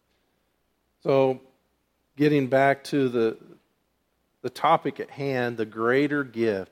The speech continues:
What is the greater gift, or what is the greatest gift? And along the lines of Psalm twenty-three, and some of you might be like, "Well, why are we spending so much time on Psalm twenty-three during the Christmas season?"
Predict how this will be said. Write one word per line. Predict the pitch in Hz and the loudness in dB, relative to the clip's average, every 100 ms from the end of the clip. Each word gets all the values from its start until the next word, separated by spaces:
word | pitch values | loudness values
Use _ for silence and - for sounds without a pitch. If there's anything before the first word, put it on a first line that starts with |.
| _ | _
What | 151 190 | -4 2
is | 180 156 | 2 2
the | 135 | -6
greater | 113 113 113 120 113 | -8 -2 0 0 -4
gift, | 110 117 - | -2 -2 -2
or | 135 | -4
what | 135 170 | 0 2
is | 175 139 | 2 0
the | 131 | -10
greatest | - 117 120 131 117 - - _ | -8 0 0 2 -2 -4 -18 _
gift? | 101 95 87 _ - - _ _ _ _ _ _ _ _ _ _ _ _ _ _ _ | -6 -6 -6 _ -20 -20 _ _ _ _ _ _ _ _ _ _ _ _ _ _ _
And | 139 143 139 135 127 _ _ _ _ _ _ _ _ _ _ | 0 4 4 2 -6 _ _ _ _ _ _ _ _ _ _
along | 143 139 160 170 156 | 4 8 8 6 4
the | |
lines | 147 156 156 151 143 | 4 6 4 0 2
of | 135 123 - _ _ _ _ _ | 2 2 -6 _ _ _ _ _
Psalm | - 165 160 | 2 2 2
twenty-three, | - 160 147 135 160 151 | 0 0 0 0 0 0
and | |
some | 139 156 | 0 0
of | 151 | 0
you | |
might | 139 135 135 135 131 | 2 2 2 0 -2
be | 135 | 0
like, | 127 123 117 | 2 2 0
"Well, | 139 120 | 0 -2
why | - 147 202 226 | -2 0 6 6
are | 220 | 6
we | 180 170 | 4 0
spending | - 160 160 156 | 0 -2 0 -2
so | - 147 | -2 0
much | 143 - | 0 -2
time | 151 147 139 | -2 0 -2
on | |
Psalm | 131 143 143 135 | -2 -2 -2 -2
twenty-three | 147 135 123 - 165 160 | -6 -4 -4 -4 -2 -2
during | 135 135 | -2 -2
the | 135 | -4
Christmas | - 139 131 135 127 | -4 -4 -4 -10 -10
season?" | - 160 160 - 107 90 | -6 -4 -4 -6 -10 -12